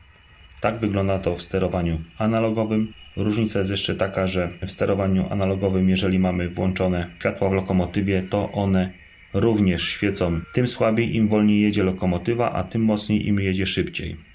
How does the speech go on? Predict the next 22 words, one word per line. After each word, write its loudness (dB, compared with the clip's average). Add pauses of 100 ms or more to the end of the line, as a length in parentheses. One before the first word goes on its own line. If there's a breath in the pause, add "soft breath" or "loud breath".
(160)
W -16
sterowaniu 0
cyfrowym 0
oczywiście -2
tak -2
nie 2
jest. 0
W -12
sterowaniu 0
cyfrowym -4
możemy 0
sobie -2
załączyć 0
oświetlenie, -2 (180)
nawet 0
jak -2
lokomotywa 0
stoi, -2
właśnie 0
z -8
tego -2
względu, 0